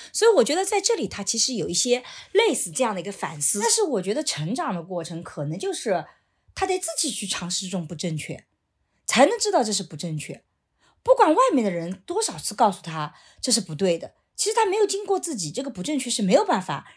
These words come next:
让他真正的感受到不正确的。所以有的时候你爱一个人，你有的时候不得不看着他跳进一个坑里。我觉得有的时候你得看着他跳到坑里，你只是做好准备说，我就一直站在坑口等着你，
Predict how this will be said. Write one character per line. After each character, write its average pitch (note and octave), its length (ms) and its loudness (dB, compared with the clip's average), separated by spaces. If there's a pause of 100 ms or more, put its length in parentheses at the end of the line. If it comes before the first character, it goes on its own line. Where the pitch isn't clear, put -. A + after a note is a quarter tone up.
(140)
让 G#3+ 120 -2
他 A3 80 -4
真 E4 220 -6
正 D#4+ 140 -2
的 G#3+ 80 0
感 C#3+ 160 -8
受 A3+ 120 -6
到 G3+ 140 -4
不 F3+ 140 -12
正 D3+ 180 -4
确 D3 180 -8
的。 - 140 -16 (300)
所 A#4 160 6
以 A#4+ 80 8
有 E4+ 80 2
的 G#4+ 80 0
时 G#4 100 2
候 G4 100 2
你 A#3+ 140 4
爱 G4 220 4
一 G#3 100 -2
个 G3 140 2
人， F3 180 0
你 A3 60 -2
有 C4 100 0
的 B3 100 -4
时 C4+ 140 -6
候 C4+ 380 0 (420)
不 B4+ 80 0
得 C5 100 2
不 F#4+ 160 -4
看 - 280 -2
着 C#4 80 0
他 - 120 -8
跳 F4 220 6
进 B3+ 160 0
一 A#3 60 -4
个 A3+ 100 -2
坑 F#4+ 320 -8
里。 A3+ 220 -10 (420)
我 A#3 120 0
觉 D4+ 100 4
得 G#4 40 10
有 F#4 120 8
的 F4+ 80 0
时 F#4 120 0
候 D#4+ 60 4
你 B3 60 4
得 C4 180 -2
看 A4 240 -4
着 E4 80 -2
他 A#3+ 140 -4
跳 C4+ 180 -4
到 G#3 140 0
坑 C4+ 200 -4
里， A#3 80 -2
你 A3+ 120 -2
只 - 120 -8
是 A3 120 -8
做 D#4+ 120 -4
好 C4 140 -4
准 G3+ 180 -6
备 A#3 160 -4
说， A#3 340 -2 (380)
我 F#3 100 0
就 D4 100 -4
一 F4+ 80 -8
直 C#4+ 120 -8
站 D4 160 -2
在 A3+ 120 0
坑 D4+ 240 -2
口 F3 160 -6
等 F3 240 -2
着 G3 120 0
你， A3+ 240 -4